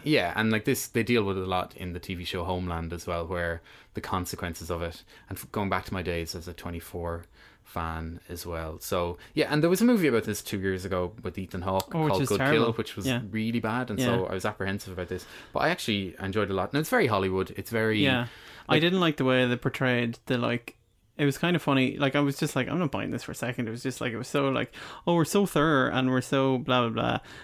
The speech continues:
Speaker 2: Like, I thought Helen Millen was typecast as kind of, like, she was the strong woman, which she's been doing for years on T V and Prime Suspect, and you're just like, "Right, whatever." But then they have this other stereotypical woman who's the one crying at the cabinet meeting,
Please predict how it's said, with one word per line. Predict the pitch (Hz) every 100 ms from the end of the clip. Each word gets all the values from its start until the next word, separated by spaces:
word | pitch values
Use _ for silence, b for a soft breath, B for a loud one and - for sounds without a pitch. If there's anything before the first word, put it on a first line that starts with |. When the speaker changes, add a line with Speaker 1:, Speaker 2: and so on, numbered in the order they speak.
| B
Speaker 2:
Like, | 143 143
I | 131
thought | 151 139
Helen | 156 175 151
Millen | 143 151 131
was | 127
typecast | - 127 127 143 123 123 - 135
as | 123 123 - -
kind | 143 131
of, |
like, | 120 -
she | - 139
was | 127 -
the |
strong | 123 - 127 127 123
woman, | 120 123 120
which | - -
she's | 135
been | 143 139
doing | 160 147
for | - 107 73
years | 131 131 139 135 120
on | 120
T | 135 123
V | 123
and | 120
Prime | 113 113 120
Suspect, | 123 - 110 -
and | 113
you're | 113
just | 113 -
like, | 110 - -
"Right, | 127 120
whatever." | 135 131 - 127 B B B B
But | -
then | 143 143
they | 135
have | 131
this | 123
other | 147 160
stereotypical | 139 135 127 127 131 131 123
woman | 117 117 117 B B B -
who's | 147 127
the |
one | 131 131
crying | - 135 131 120
at | -
the | -
cabinet | 131 135 135
meeting, | 131 - 127